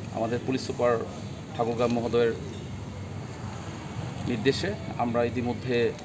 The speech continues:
বালিয়াডাঙ্গি থানার যে জনগণকে সেবা দেওয়ার কার্যক্রম, সেটা আরম্ভ করেছি। সকাল থেকে আমরা জয়েন্ট পেট্রোল করেছি,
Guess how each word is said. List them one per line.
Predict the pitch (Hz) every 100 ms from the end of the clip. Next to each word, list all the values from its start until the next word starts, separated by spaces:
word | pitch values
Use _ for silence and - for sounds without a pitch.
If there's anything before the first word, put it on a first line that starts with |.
| - -
বালিয়াডাঙ্গি | 117 120 120 123 110
থানার | 120 120 - - - - - - - 101
যে | 120 117 117 113 104 - - -
জনগণকে | 131 139 147 143
সেবা | - 127 127
দেওয়ার | 127 123
কার্যক্রম, | 120 120 135 147
সেটা | - 120
আরম্ভ | 117 120 120
করেছি। | 117 113 95 - - - - - - - - - - - - - - 123
সকাল | 123 131
থেকে | 139 127
আমরা | 127 123 127 120 - - - - - - 113
জয়েন্ট | 139 135
পেট্রোল | 135 139 131
করেছি, | 131 -